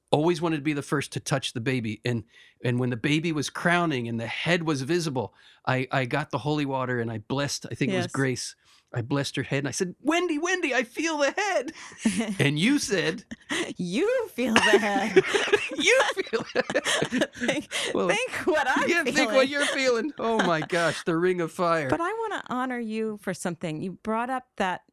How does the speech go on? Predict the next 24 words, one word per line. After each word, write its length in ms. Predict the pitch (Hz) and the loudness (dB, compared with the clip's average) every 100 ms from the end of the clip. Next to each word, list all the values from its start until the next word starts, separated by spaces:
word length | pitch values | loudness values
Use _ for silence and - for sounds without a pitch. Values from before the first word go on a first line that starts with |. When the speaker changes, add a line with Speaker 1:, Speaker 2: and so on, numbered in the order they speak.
| _ | _
Speaker 2:
sense 440 | - - 185 190 - | -6 -2 -2 -4 -4
of 160 | 170 | -4
needing 440 | 175 180 190 196 190 | -4 -6 -4 -6 -6
to, 520 | - 196 175 170 170 - - - - - - | -4 -2 -2 -4 -8 -14 -20 -20 -20 -12 -4
you 120 | 180 | -2
know, 240 | 165 165 - _ - | -2 -6 -12 _ -4
allow 480 | 185 175 175 190 | -2 -2 0 -2
me 200 | 190 180 170 | -4 -6 -6
to 140 | - | -8
experience 680 | 147 - - 175 165 160 - | -8 -10 -6 -4 -4 -6 -6
something 500 | 196 170 - 160 147 | -6 -6 -6 -6 -6
that, 220 | 156 - _ | -6 -8 _
you 140 | 190 | -6
know, 240 | 160 156 - | -4 -6 -8
you 160 | 165 160 | -8 -8
could 380 | - 180 143 - _ _ _ | -4 -4 -4 -12 _ _ _
only 340 | 196 185 180 - | -4 -2 -4 -6
in 100 | 175 | -6
some 320 | 165 - 196 180 | -4 -2 -2 -2
ways 260 | 170 151 | -4 -6
observe, 480 | 156 156 147 143 - - | -8 -6 -6 -6 -8 -6
because 300 | 190 226 143 | -4 -2 -4
there's 180 | 208 | -6
something 540 | - 294 370 466 403 | -4 -6 -4 -6 -6